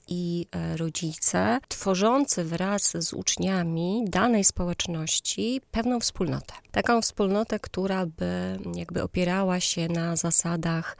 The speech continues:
właśnie jasnej komunikacji, empatii, zrozumienia, tolerancji. No to już mówi to o tym, że to jest proces długotrwały,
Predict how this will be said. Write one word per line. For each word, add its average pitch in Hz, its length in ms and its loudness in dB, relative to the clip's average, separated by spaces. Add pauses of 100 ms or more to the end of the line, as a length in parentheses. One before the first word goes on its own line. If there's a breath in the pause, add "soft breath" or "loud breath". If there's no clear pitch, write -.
właśnie 165 580 -4
jasnej 165 360 0
komunikacji, 208 1080 0
empatii, 175 680 -2
zrozumienia, 170 920 0
tolerancji. 170 880 0 (100)
No 175 160 0
to 190 220 -2
już 185 220 -4
mówi 180 200 -6
to - 140 -8
o 175 60 -8
tym, 180 180 -6
że 175 100 -6
to - 120 -8
jest 170 100 -4
proces 165 440 -8
długotrwały, 165 840 0